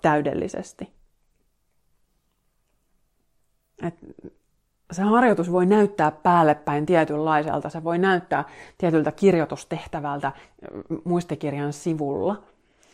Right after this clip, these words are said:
Tai se voi näyttää joogamatolla joltain tietyltä asanalta tai asanoiden sarjalta. Mut se, se, mikä on se todellinen harjoitus,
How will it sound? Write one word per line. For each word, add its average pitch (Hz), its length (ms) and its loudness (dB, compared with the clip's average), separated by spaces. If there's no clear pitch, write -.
Tai 156 160 4
se 165 100 -4
voi 165 140 -2
näyttää 156 340 -2
joogamatolla 151 760 -2
joltain 143 320 -4
tietyltä 147 540 -2
asanalta 151 480 -2
tai 143 200 -4
asanoiden 143 500 -6
sarjalta. - 680 -4
Mut 170 180 -4
se, 175 240 -4
se, 202 160 2
mikä 190 280 0
on 165 120 -2
se 165 100 -6
todellinen 156 640 -2
harjoitus, 156 680 -6